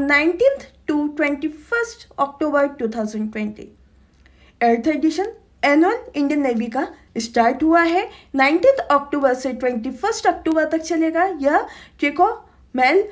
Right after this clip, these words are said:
श्रीलंका में स्टार्ट किया गया है,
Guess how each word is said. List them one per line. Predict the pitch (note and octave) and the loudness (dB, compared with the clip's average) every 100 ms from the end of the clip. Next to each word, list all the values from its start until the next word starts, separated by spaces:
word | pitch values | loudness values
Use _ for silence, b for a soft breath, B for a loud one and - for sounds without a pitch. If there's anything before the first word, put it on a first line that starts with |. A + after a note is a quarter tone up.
| - | -6
श्रीलंका | - C4 A#3 A3 C4 | -2 2 2 4 4
में | C4+ A4 - B B _ _ _ _ _ _ - | 2 0 -6 B B _ _ _ _ _ _ -12
स्टार्ट | A3 - A3+ B3 - | -6 0 0 0 -2
किया | D4+ | 0
गया | D#4 D#4 D#4 | 2 2 2
है, | D#4 F#4+ | -2 -4